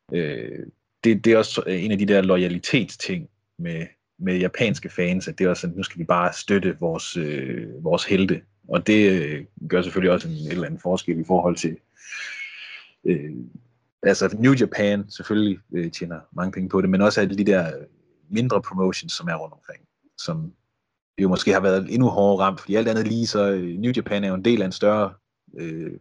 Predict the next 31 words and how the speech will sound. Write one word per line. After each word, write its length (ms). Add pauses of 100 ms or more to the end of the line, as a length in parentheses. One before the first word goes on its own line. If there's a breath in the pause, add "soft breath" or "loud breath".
(380)
øh, 260
virksomhed, 480
og 160
har 280 (520 soft breath)
nogle 140
penge 220
på 80
kistebunden, 760
som 300 (920 soft breath)
det 60
måske 240
ikke 120
er 40
alle, 260 (320)
altså 220
Noah 440
har 160
måske 280
ikke, 320
øh, 580 (240)
Dragon 280
Gate 240
har 80
måske 200
ikke 100
på 80
samme 240
måde 140
så 100
mange 160
penge. 140